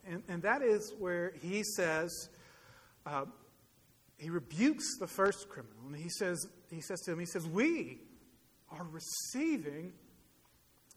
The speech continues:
the due rewards of our deeds." Now, uh, this,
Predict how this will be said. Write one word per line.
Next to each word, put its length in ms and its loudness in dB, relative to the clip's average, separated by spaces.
the 140 -2
due 640 4
rewards 1040 8
of 140 0
our 140 6
deeds." 920 -6
Now, 220 2
uh, 180 -2
this, 160 0